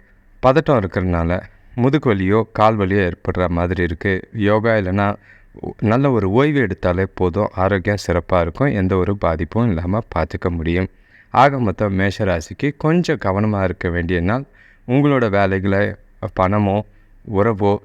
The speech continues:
எந்த ஒரு விஷயத்துலையும் இன்னைக்கு கவனமா கையாள வேண்டியது அவசியமா இருக்கு. நல்லா இருக்கிறதுக்கு வாழ்த்துக்கள். அடுத்த ராசி பார்த்தீங்கன்னா, ரிஷப ராசி.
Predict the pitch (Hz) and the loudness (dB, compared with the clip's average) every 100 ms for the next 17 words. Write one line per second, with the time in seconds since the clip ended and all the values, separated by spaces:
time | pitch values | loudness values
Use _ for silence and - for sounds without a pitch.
0 | - 117 110 135 143 110 85 90 - 95 | -6 -2 0 2 2 2 0 -2 -2 -2
1 | - 107 143 101 95 - 120 95 85 98 | -2 -2 -2 -2 -2 -2 -2 -2 -2 0
2 | 107 104 92 92 95 90 85 82 85 113 | -2 -2 -4 -2 -2 -2 -2 -2 -2 -2
3 | 165 175 - 87 90 - 92 85 85 - | -2 -4 -4 -4 -4 -4 -2 -2 -2 -2
4 | 160 90 87 87 92 87 82 - 85 - | -2 -2 -2 0 0 0 -4 -4 -4 -4
5 | 87 139 143 87 80 - - 95 - - | -4 -4 -2 -2 -2 -4 -2 -2 -2 -12
6 | - - - - - - - - - - | -20 -20 -20 -20 -20 -20 -20 -20 -20 -20
7 | - - - - _ - - - - 107 | -20 -20 -20 -20 _ -20 -20 -20 -2 2
8 | 120 - 117 98 95 92 - 107 131 90 | 2 4 4 2 0 -2 0 -2 0 -2
9 | - 87 85 85 143 | -2 -2 -2 0 -4